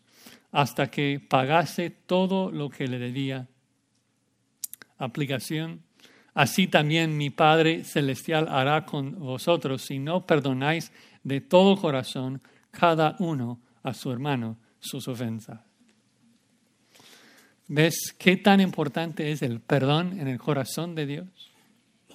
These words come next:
Dios juzga, sí, es un Dios de justicia.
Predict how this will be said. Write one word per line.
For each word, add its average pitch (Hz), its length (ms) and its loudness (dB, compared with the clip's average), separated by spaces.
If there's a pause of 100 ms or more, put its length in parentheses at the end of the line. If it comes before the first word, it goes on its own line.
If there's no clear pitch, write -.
(1040)
Dios 175 420 4
juzga, 175 460 6
sí, 180 240 -2
es 156 120 -4
un 165 140 -6
Dios 160 220 -4
de 156 80 -4
justicia. 139 720 -10